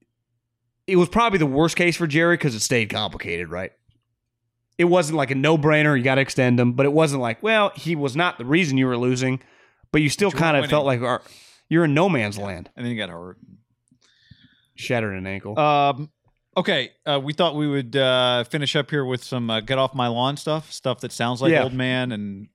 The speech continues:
Speaker 2: uh, probably sounds too, like, angry to tweet. Um, I definitely had that moment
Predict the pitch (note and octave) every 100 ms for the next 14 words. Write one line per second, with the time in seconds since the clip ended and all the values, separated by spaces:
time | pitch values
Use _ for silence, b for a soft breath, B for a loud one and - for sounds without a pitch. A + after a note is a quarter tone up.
0 | _ A#2 - - - C3 B2 A#2+ B2 A#2
1 | A#2+ A#2 A2+ - C#3 B2+ B2 A2+ A2 F#2+
2 | A#2 A2+ A#2+ A2 - B2+ A2+ A#2 _ _
3 | _ _ _ _ _ G#2 G2 G2 F#2+ F2+
4 | F#2 G2 _ _ _ _ - C3+ D#3 D3
5 | C#3 B2 A2 A#2 G#2+ A2 G#2+ G#2+